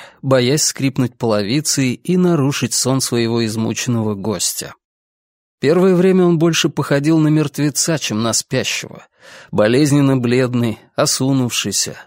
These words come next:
с заострёнными от долгого бодрствования чертами лица.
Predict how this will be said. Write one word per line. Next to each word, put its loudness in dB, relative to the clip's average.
с -2
заострёнными 2
от -2
долгого 0
бодрствования -2
чертами -4
лица. -6